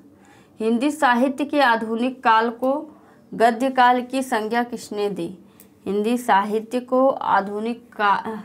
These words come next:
हिंदी साहित्य के आधुनिक काल को गद्य काल की संज्ञा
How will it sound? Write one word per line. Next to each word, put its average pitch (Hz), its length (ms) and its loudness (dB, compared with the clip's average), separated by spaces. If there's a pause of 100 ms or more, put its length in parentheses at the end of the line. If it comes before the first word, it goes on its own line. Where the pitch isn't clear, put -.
हिंदी 214 320 -2
साहित्य 226 400 -2
के 254 160 -4
आधुनिक 214 500 0
काल 214 200 4
को 247 180 -4
गद्य 220 320 -2
काल 214 360 0
की 233 200 -8
संज्ञा 220 520 0